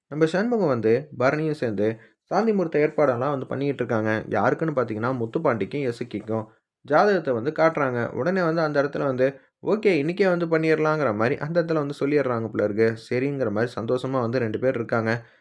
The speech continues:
ஏற்பாடெல்லாம் பண்றது இருக்கட்டும், உன்னோட அண்ணன் வந்து எப்போ பார்த்தாலும் டியூட்டி டியூட்டின்னு இருக்கிறவன், அவனை சீக்கிரம் வந்து வீட்டுக்கு வர சொல்லுனோடனே பரணி வந்து ஃபோன் அடிக்கிறாங்க.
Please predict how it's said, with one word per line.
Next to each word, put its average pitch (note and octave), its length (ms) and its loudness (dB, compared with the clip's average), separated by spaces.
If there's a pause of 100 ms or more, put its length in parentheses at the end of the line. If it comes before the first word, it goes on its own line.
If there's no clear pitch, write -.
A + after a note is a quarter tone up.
(200)
ஏற்பாடெல்லாம் D3+ 600 2
பண்றது D3 300 2
இருக்கட்டும், B2+ 400 0 (560)
உன்னோட C#3 340 2
அண்ணன் D#3+ 280 2
வந்து D#3+ 180 2
எப்போ C#3 200 2
பார்த்தாலும் D#3 380 2
டியூட்டி D#3+ 240 4
டியூட்டின்னு D#3 440 2
இருக்கிறவன், D3 460 2
அவனை A#2+ 260 0
சீக்கிரம் D#3+ 380 2
வந்து D3 140 2
வீட்டுக்கு D3+ 280 2
வர C#3+ 120 2
சொல்லுனோடனே A#2+ 500 -2 (400)
பரணி D#3 320 2
வந்து D#3 180 0
ஃபோன் D#3 220 -2
அடிக்கிறாங்க. A2+ 460 0